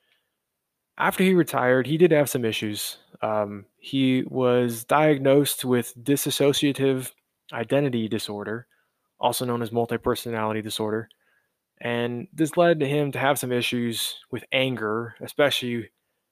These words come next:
because football was no longer an option. He didn't have that outlet for his anger. But after a while and after some unfortunate, uh,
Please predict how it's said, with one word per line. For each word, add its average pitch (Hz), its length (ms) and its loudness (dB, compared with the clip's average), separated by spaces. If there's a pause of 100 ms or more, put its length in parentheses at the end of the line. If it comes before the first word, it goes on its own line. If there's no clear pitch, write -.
(160)
because 120 260 -2
football 131 420 2
was 117 120 -2
no 120 160 2
longer 117 320 2
an 104 60 -2
option. 110 520 -2 (140)
He 107 280 -10 (100)
didn't 117 340 -4 (240)
have 113 200 -4
that 107 160 -4
outlet 117 480 -4
for 110 140 -8
his 107 140 -6
anger. 104 360 -6 (800)
But 127 300 0 (420)
after 160 320 2
a 151 80 4
while 143 480 4
and 127 180 0
after 135 600 -2 (840)
some 147 260 2
unfortunate, 131 880 0
uh, 117 380 -8